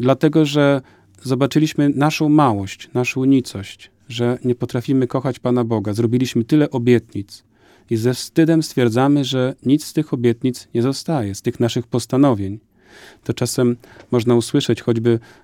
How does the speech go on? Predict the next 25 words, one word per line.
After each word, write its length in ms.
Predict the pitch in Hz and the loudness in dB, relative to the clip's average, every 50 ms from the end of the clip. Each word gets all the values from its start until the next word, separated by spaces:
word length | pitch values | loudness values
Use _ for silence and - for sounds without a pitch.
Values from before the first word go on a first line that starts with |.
| _ - | _ -2
w 100 | 110 107 | 0 2
nauczaniu 460 | 117 117 120 117 - 120 120 117 117 | 4 4 2 2 2 2 4 4 2
księdza 260 | - - 113 110 113 | 2 2 0 2 0
biskupa 400 | 107 117 113 - - - 120 113 | -2 -4 -6 -8 -4 0 2 4
Rysia, 360 | 120 120 113 - 127 120 123 - - - - _ _ - | 4 4 4 4 0 0 -2 -2 -8 -20 -20 _ _ -10
że 300 | 123 117 120 120 123 120 | -6 -2 0 2 2 0
z 80 | - | -2
tych 180 | - 131 117 - | -4 -4 -2 0
naszych 280 | 127 127 - - 120 113 | -2 -2 0 -2 -2 2
wielkich 420 | 120 143 156 156 - 151 - - | 2 2 2 2 0 -4 -2 -2
obietnic, 500 | 123 123 127 127 120 - - 120 117 - | 0 2 2 2 2 0 0 -2 -2 -2
z 80 | - - | -4 -8
tych 220 | - 127 123 - | -6 -4 -2 0
naszych 280 | 123 117 - 120 113 107 | -2 -2 0 -2 0 0
wielkich 360 | 123 135 135 - 147 - 139 | 0 0 0 -2 -4 -2 -2
ambicji, 440 | 127 117 120 131 135 - - 131 120 | -2 0 0 -2 -2 -2 -2 -2 -2
aspiracji, 640 | 113 - - - 120 117 120 127 127 - - 123 117 | -2 -2 -2 0 2 2 2 2 0 -2 -6 -8 -6
które 240 | - - 120 120 120 | -4 -2 0 2 2
mamy, 340 | 120 120 120 120 120 113 | 2 2 2 2 2 0
kiedy 240 | 113 123 117 117 113 | 0 -2 0 0 0
wołamy 320 | 107 117 117 117 120 120 113 | 2 2 2 2 2 2 0
„Hosanna”, 680 | - 123 117 - 135 135 131 120 113 113 120 135 151 - _ _ _ _ _ _ _ _ _ _ _ _ - | 0 -4 -4 -2 0 0 2 2 2 2 0 0 -2 -6 _ _ _ _ _ _ _ _ _ _ _ _ -8
pozostaje 480 | - 107 120 120 - - 127 127 127 | -6 -4 -4 -4 -4 -2 -2 -2 0
generalnie 540 | 127 131 131 131 123 120 117 117 117 120 123 | -2 -2 -2 0 0 0 0 0 0 0 -2
popiół, 500 | - - 160 156 - _ - 107 107 113 | -4 -8 -12 -12 -12 _ -10 -10 -10 -10